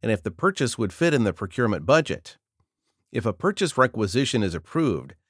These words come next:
it will be turned into a purchase order. Otherwise, it would be sent back to the requesting department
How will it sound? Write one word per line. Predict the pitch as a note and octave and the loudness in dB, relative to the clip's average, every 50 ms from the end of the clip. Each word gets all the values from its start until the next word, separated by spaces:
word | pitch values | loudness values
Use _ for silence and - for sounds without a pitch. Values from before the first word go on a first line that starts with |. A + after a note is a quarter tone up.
| _ _ - | _ _ -6
it | - A#2 | -2 0
will | B2 A#2 | 0 0
be | G#2 A2+ G#2+ | 0 -2 -4
turned | - - E3 F3+ F#3 F3 | -2 0 0 2 2 2
into | D#3+ D3+ C#3 C#3 D3+ | 0 0 0 -2 -4
a | C#3+ | -2
purchase | - - F#3+ F#3 - E3+ D#3 - | 0 0 -2 0 -2 -4 -2 0
order. | A#2 F#2+ D#2 A1+ A1 - - _ _ _ _ _ _ _ _ _ _ _ _ | 0 0 -2 -2 -6 -12 -14 _ _ _ _ _ _ _ _ _ _ _ _
Otherwise, | - F2+ B2 F3 D#3 G#2 D#2+ D2 C#2+ F2+ F#2+ F#2+ | -4 -2 0 0 0 0 0 -2 -2 -4 -6 -6
it | A#2+ G2+ | -6 -6
would | A#2 A#2 | -6 -6
be | G2+ A2+ G#2+ | -4 -4 -4
sent | G#2 - C3+ C3 A2+ A2 | -2 -2 -2 -2 0 0
back | A#2+ A#2 A#2 A#2 | 0 0 0 0
to | - | -2
the | A2+ G#2+ | -4 -4
requesting | G2 G2 F#2 - C3 B2 A#2+ - - G2 | -2 -2 -2 0 0 0 0 0 -4 -6
department | E2 D2+ - - - D#3 - - C#2+ D2 D#2 - - | -6 -6 -4 0 2 2 2 2 0 -6 -10 -10 -14